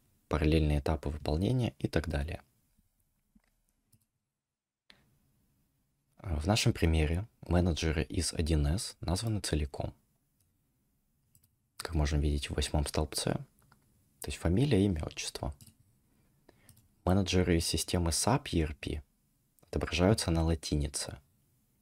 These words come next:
что мы можем увидеть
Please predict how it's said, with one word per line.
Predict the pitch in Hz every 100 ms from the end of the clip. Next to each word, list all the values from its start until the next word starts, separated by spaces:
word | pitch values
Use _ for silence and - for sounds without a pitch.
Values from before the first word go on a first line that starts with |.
| _ _ _ _ _ _ _ _ _ _ _ _ _ _ -
что | - 80
мы | 76
можем | 76 78 73
увидеть | 85 113 113 -